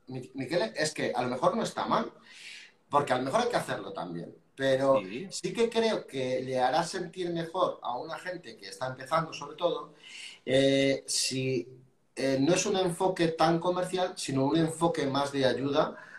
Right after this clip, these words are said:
Speaker 1: hacia esa persona que tiene un anuncio, ¿no?
Speaker 2: Manuel, si tú abrieras un bar,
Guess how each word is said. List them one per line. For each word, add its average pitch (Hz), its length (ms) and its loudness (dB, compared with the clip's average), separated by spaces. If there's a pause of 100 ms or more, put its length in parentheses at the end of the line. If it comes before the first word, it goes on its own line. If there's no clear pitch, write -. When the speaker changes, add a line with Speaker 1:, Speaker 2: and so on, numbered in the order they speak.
Speaker 1:
hacia 117 560 4
esa 120 280 0
persona 113 280 -4
que 104 80 -12
tiene 98 160 -12
un 90 60 -8
anuncio, 143 440 -4 (640)
¿no? 143 240 -4 (480)
Speaker 2:
Manuel, 196 300 -2
si 170 140 -8
tú 294 160 -4
abrieras 220 480 -2
un 185 160 -2
bar, 123 220 2